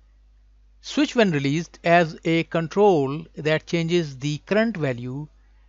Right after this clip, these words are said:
when we release the mouse button, not when pressing. I'm, I have pressed the button and the L E D is off.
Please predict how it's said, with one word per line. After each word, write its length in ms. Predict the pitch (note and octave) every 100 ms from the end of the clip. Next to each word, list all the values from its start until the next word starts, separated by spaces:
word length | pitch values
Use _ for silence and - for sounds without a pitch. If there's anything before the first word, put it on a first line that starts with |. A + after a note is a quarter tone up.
| _
when 460 | C#3 D3 G3 G#3+ A#3 _ -
we 240 | E3+ G3+ G3+
release 600 | C3+ C3+ E3+ A3+ G3 -
the 520 | - C3+ E3+ F#3 G3+ - _ _ _ -
mouse 560 | B2+ D3+ E3+ F3 C#3+ -
button, 480 | C3 D3 C#3+ A#2+ G#2+ _ _ _ _ _ _ _ _ _ _ _ _ _ _ _ _ _ _ _ _ _ _ _ _ _ _ -
not 240 | C#3 E3 D#3+
when 240 | D#3 G3 _ _ _ _ _
pressing. 380 | E3+ D#3+ B2+ G#2 _ _ _ _ _
I'm, 180 | B2+ C3 -
I 100 | D3
have 140 | C3+
pressed 260 | - F3+ -
the 80 | B2
button 320 | C3 E3+ G3+ _ _ _ _ _ _ _ _
and 160 | C#3+ C#3
the 80 | E3
L 100 | D3+
E 40 |
D 120 | C#3+
is 100 | D3
off. 380 | A#3 E3 B2